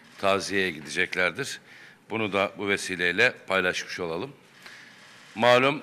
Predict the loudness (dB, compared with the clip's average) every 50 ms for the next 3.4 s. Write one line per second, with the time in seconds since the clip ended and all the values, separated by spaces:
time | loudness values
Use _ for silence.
0 | -10 -12 -10 -10 -2 0 0 2 2 0 -4 -2 -2 -2 -4 -4 -6 -8 -6 -2
1 | 0 0 0 0 0 -2 -2 -2 -2 -2 -2 0 -2 -4 -8 -8 -10 -10 -10 -8
2 | -4 -4 -4 -4 -4 -8 -8 -8 -4 -2 -2 -2 -2 -2 -4 -4 -4 -4 -8 -8
3 | -6 -4 -4 -2 0 0 -2 -2